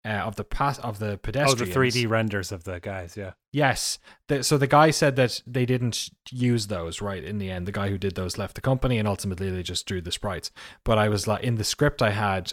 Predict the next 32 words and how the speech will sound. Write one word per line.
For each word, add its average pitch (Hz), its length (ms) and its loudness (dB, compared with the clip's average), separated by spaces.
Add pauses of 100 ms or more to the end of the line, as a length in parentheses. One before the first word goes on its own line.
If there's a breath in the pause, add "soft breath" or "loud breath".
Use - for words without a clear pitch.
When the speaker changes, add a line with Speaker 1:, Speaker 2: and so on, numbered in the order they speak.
Speaker 1:
"Oh, 151 160 6
but 127 140 4
it 120 120 0
does 151 220 6
explain 131 580 4
at 113 120 0
least 110 380 0
why 110 260 4
there 110 100 2
was 104 160 2
a 107 60 4
mocap 104 640 0 (500 soft breath)
studio," 98 840 2
and 123 100 0
I 123 60 4
think 170 160 -2
you 135 100 4
might 120 140 8
have 110 100 2
seen 123 200 2
this 95 160 -4
cut, - 180 -2
actually, 85 380 -6 (260 loud breath)
"why 123 160 6
there's 107 160 2
a 113 60 4
mocap 113 400 4
studio 98 480 0
at 117 200 -2
D 107 160 0
M 104 140 2
A." 117 300 2